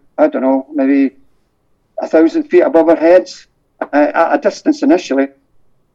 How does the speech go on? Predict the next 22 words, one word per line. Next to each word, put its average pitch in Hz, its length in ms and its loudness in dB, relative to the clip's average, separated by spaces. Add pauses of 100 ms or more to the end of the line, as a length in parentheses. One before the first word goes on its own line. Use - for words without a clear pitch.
And 165 200 2
we're 175 60 4
looking 180 340 2
at 160 120 0
this, - 500 -4
and 262 180 0
not - 220 2
one 349 140 2
of 311 120 2
us 285 120 0
spoke, - 560 -2
because 139 540 -2
not, 311 300 2 (240)
we 302 180 2
all 185 300 4
knew 170 440 4 (380)
we're 247 160 -4
looking 302 340 -2
for - 140 -8
the 143 100 0
navigation 139 680 2
lights. - 420 -4